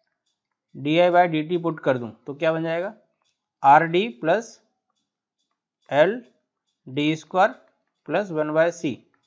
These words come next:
equal to क्या हो जाएगा? ज़ीरो। ये हो गया।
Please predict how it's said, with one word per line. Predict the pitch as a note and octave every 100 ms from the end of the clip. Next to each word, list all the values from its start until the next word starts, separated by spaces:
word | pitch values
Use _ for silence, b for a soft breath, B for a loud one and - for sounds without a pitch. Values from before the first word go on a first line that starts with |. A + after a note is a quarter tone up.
| -
equal | C3 D#3+ E3
to | F#3+
क्या | G3+
हो | F3+
जाएगा? | C3 G#2+ G2+ _ _ _
ज़ीरो। | C3 E3 A#3+ C#4 _ _ _ _ _ _ _ _ _ _ _ _ _ _ _ _ _ -
ये | D#3
हो | F#3+ G3+
गया। | A#3